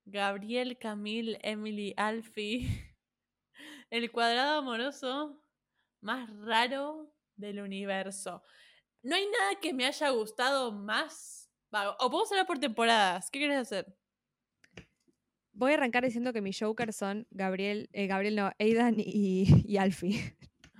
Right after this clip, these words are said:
Speaker 2: Ya de por sí.
Speaker 1: <laughs>
Speaker 2: Para
Speaker 1: Concuerdo igual.
Speaker 2: para pelearme con ellos. Pero yo,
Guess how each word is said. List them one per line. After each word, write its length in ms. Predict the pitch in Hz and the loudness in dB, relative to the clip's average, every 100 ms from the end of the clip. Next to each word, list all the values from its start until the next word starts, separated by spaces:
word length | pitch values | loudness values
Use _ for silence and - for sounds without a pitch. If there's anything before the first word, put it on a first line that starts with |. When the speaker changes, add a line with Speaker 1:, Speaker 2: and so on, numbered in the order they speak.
| 226 | -2
Speaker 2:
Ya 120 | 190 | 4
de 100 | 190 | 6
por 200 | - 185 | 6 4
sí. 220 | - - - - - - - - 240 - _ _ _ _ | 0 -2 -4 -16 -16 -20 -20 -16 -18 -18 _ _ _ _
Speaker 1:
<laughs> 1500 | 330 349 311 320 262 480 - 262 - - - - - - - 240 | -8 -6 -6 -6 -8 -6 -4 -6 -6 4 4 4 -2 -10 -8 -2
Speaker 2:
Para 340 | 254 240 285 | 2 8 8
Speaker 1:
Concuerdo 160 | 240 196 | 8 0
igual. 460 | 202 202 175 190 - - - | 0 0 -2 -6 -16 -8 0
Speaker 2:
para 240 | 233 233 | 2 2
pelearme 420 | 226 226 240 233 | 2 2 4 2
con 140 | 220 214 | 2 2
ellos. 380 | 202 196 190 - - - - | 0 -4 -8 -12 -20 -8 0
Pero 360 | 233 226 220 | 4 4 2
yo, 220 | 220 339 | 0 -2